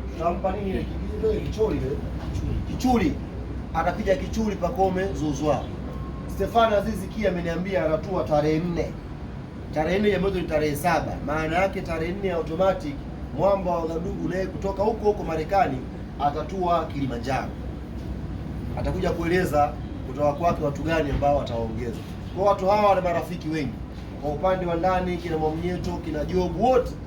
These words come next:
wanatengeneza timu ya pamoja kushirikiana na hawa Kili Icons itakayocheza mechi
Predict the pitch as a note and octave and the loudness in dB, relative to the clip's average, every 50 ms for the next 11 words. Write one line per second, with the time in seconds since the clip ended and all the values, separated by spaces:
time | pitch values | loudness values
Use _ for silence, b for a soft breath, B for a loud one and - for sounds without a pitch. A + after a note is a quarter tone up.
0 | - - - - - - - - - - - B2+ D3+ E3 F3 E3+ F3+ F3+ F#3+ G#3+ | -10 -8 -8 -8 -8 -8 -8 -10 -10 -8 -6 -2 -2 0 0 0 0 0 0 2
1 | A3 G3 - - A3+ A#3 G#3+ G#3 G3 F3+ D#3 F3 E3+ F3 G3+ G3+ F#3 - C3+ C3+ | 2 2 2 2 2 2 4 4 4 4 2 2 2 2 2 2 2 2 0 2
2 | C3+ D3 - - - - - - - - - - - - - - F3 E3+ F3 - | 2 2 0 0 -4 -6 -8 -8 -8 -6 -6 -6 -6 -6 -4 -4 -4 -2 -2 -2
3 | - G3+ G#3 G3+ F#3+ F#3 F3+ F#3+ G3 F#3 F3+ F3+ - G3 F3+ D#3+ - F#3 F3+ E3 | 2 4 4 4 6 4 4 4 4 4 4 2 -2 -4 -4 0 2 2 2 2
4 | - C#3+ C3+ A#2+ A2+ - - - - - - - - - C#3+ - E3 D#3 F3 F3 | 0 -2 -2 -2 -4 -4 -6 -6 -8 -8 -8 -8 -8 -8 -6 -4 -4 -2 -2 0
5 | E3+ E3+ E3+ - A3 A3+ G#3 F3 G3 F3+ F3+ F3+ G#3 G#3 F3 - - - | 0 0 0 2 2 2 4 4 2 2 2 4 4 4 2 2 -4 -6